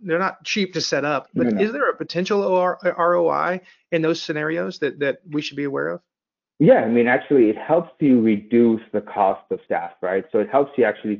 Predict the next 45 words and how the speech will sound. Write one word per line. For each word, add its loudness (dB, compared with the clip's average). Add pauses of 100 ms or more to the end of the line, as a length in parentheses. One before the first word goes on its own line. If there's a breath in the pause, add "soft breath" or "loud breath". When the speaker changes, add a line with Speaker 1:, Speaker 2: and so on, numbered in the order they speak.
Speaker 2:
to -2
reduce -6
your -4
local, 0
on -6
the -8 (100)
boots -4
on -8
the -6
ground -10
guys. -4 (480)
So 6
if 2
you 6
have 2
an 0
asset -2
where 0
you 0
have 0
a -8
security -2
officer -2
that -2
is -6 (140)
on -6
twenty-four -6
hours, 0
or 0
there's 2
supposed -4
to -4
be -12
security -4
officers -8
twenty-four -4
hours, 0 (500)
most 2
of 4
the -20
times -2
those -4
guys 0
are -6
sitting 0